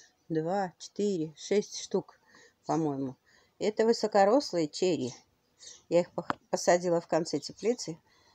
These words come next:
Здесь высоко им можно тянуться до самого верха, вон туда ж.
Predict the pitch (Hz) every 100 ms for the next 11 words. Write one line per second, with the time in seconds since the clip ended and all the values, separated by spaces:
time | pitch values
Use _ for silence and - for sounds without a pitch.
0 | _ - 170 160 - - _ - 165 -
1 | 156 208 294 269 190 170 143 151 156 147
2 | - 143 147 - 156 156 156 165 143 143
3 | 165 202 185 135 147 135